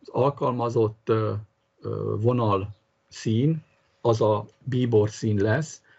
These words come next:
Ez a bíbor színnek a vonalvastagsága tulajdonképpen, ha nyomtatnánk a rajzot, az nulla egész hét tized milliméter lenne. Tehát nagyjából, ö, arányban van a tényleges vastagsággal,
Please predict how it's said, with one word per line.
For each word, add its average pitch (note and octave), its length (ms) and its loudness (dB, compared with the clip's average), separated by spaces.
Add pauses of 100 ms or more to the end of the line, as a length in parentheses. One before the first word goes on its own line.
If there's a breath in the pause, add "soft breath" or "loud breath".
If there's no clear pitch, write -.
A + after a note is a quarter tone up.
Ez A2 120 -2
a A2 80 2
bíbor C3 400 4
színnek A#2+ 600 -2
a A2+ 40 0
vonalvastagsága A2 840 0
tulajdonképpen, G#2+ 680 -2
ha G2+ 80 -2
nyomtatnánk A2 680 0
a - 60 0
rajzot, G#2+ 320 0
az G2 120 -4
nulla G#2+ 240 0
egész G#2 300 -4
hét A2 180 -4
tized G2 260 -2
milliméter G2 520 0
lenne. A#2 320 0 (420 loud breath)
Tehát A2 180 -2
nagyjából, B2 680 2 (320 loud breath)
ö, A2 300 2
arányban G#2+ 580 -2
van A2+ 400 -2
a A2+ 140 -8
tényleges G#2 500 -2
vastagsággal, A2+ 1080 -2